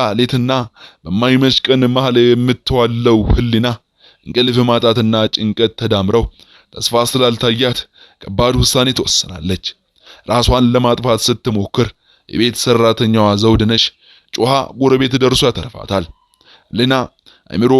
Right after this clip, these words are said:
ህመም ስለገጠማት ቤተሰቧ ተጨንቆ በተለይ አባቷና ዳንኤል ግራ ተጋብተው ሳለ አዲስ አያቷ ሞተው ስለነበር ጥቁር እንደለበሰች ገብታ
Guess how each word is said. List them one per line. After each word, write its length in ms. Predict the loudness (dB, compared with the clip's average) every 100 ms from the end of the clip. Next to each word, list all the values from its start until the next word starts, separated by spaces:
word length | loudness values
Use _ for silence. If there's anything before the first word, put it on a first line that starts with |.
| 4
ህመም 300 | 2 2 2 0
ስለገጠማት 760 | 0 0 0 -2 -2 0 -2 -6 -20 -20
ቤተሰቧ 360 | -12 -6 -2 0 0
ተጨንቆ 420 | 0 0 0 0 2 2 0 _ _ _
በተለይ 360 | -4 0 0 -2 _ _ -16
አባቷና 560 | -6 -2 0 0 0 0 0
ዳንኤል 340 | 0 0 0 0
ግራ 140 | 0 0 -2
ተጋብተው 520 | 0 0 -2 -2 -2
ሳለ 280 | -2 -2 0 -2 -6 _ -20 _ -20
አዲስ 360 | -6 -2 0 0 -6 -18 -16
አያቷ 380 | -6 -2 0 0
ሞተው 260 | 2 2 2
ስለነበር 540 | 2 2 0 0 -2 -2 _ _ _
ጥቁር 300 | -14 -2 2 2
እንደለበሰች 720 | 2 0 -2 -2 -2 0 0
ገብታ 300 | 0 0 0